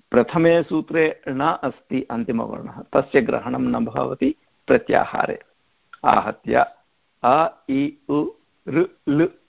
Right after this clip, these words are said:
एते वर्णाः भवन्ति अक् इत्यस्मिन् प्रत्याहारे। अनन्तरं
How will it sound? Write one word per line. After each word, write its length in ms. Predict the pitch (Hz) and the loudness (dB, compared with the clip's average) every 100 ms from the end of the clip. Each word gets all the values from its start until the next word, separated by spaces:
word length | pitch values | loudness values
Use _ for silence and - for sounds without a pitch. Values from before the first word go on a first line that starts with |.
| _ 139 | _ -2
एते 400 | 131 127 135 127 | 0 0 0 2
वर्णाः 600 | 113 120 131 139 135 135 | 0 -2 2 2 2 -2
भवन्ति 600 | 123 135 143 139 311 - _ _ - | -2 -2 -2 -2 -4 -4 _ _ 0
अक् 280 | 180 - - | 0 0 -6
इत्यस्मिन् 560 | 143 - 127 - 196 302 _ _ - | -6 -4 -6 -6 -10 -10 _ _ -2
प्रत्याहारे। 920 | 127 113 - 98 - - - - - _ _ _ _ _ _ _ _ _ _ _ _ _ _ _ _ _ _ _ _ _ _ _ _ _ _ _ _ _ - | 0 0 0 0 0 -6 -8 -6 -8 _ _ _ _ _ _ _ _ _ _ _ _ _ _ _ _ _ _ _ _ _ _ _ _ _ _ _ _ _ 0
अनन्तरं 420 | 123 120 110 107 | 4 4 2 -4